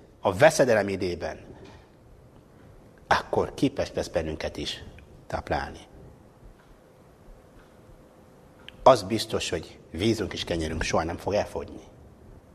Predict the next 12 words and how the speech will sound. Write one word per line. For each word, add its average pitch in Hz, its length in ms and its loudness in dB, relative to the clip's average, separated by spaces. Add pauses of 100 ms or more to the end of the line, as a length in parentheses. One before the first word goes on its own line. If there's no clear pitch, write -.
(1700)
Az 107 180 2
biztos, 127 400 6
Isten 107 220 0
megadja 98 340 2
egy 90 100 -2
megoldást. 90 760 0 (2000)
És 110 420 6
a, 110 220 10 (4000)
a 113 160 6
többi 147 340 12
óriások 123 600 8
pedig 87 480 2